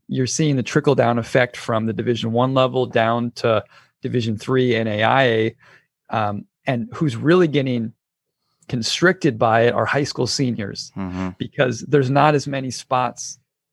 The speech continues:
Speaker 1: next year for high school seniors. And this is all sports basically across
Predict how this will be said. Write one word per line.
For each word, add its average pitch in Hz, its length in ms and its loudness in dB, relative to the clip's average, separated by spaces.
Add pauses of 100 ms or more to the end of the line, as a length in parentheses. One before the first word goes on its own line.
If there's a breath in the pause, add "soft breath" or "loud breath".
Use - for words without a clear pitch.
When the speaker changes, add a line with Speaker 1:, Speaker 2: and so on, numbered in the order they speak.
Speaker 1:
next 131 440 -8
year 117 400 -2
for - 180 0
high 131 140 4
school 123 200 -2
seniors. 123 400 0
And 135 160 0
this 165 140 2
is 131 100 2
all 143 180 4
sports 107 420 -2
basically 113 520 0
across 113 540 0